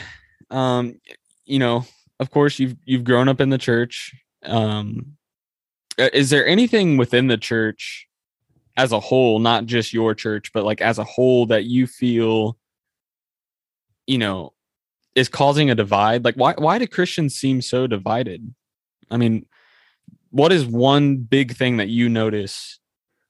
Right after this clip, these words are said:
um, that causes us to, to, um, not, I don't wanna say hate each other, but rather, um, we disagree with each other to the extent that we wouldn't even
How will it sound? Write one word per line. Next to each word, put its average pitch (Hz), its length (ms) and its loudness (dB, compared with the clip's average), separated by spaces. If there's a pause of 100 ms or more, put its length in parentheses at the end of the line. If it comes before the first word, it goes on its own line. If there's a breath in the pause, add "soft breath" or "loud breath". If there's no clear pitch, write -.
(160)
um, 104 560 -6 (960)
that 120 180 0
causes 113 480 0
us 110 280 0
to, 107 640 -4 (960)
to, 101 260 -4
um, 101 640 -8 (1080)
not, 151 340 2
I 135 80 2
don't 151 80 4
wanna 131 120 2
say 120 120 2
hate 117 300 0
each 120 160 0
other, 123 260 2
but 113 320 -2 (160)
rather, 113 560 -4 (920)
um, - 520 -14 (760)
we 139 140 2
disagree 143 460 2
with 135 120 0
each 131 160 0
other 120 200 2
to 117 260 -2 (120)
the 123 160 0
extent 117 480 -2
that 107 180 -2
we 127 160 -2
wouldn't 131 400 -2
even 110 720 -6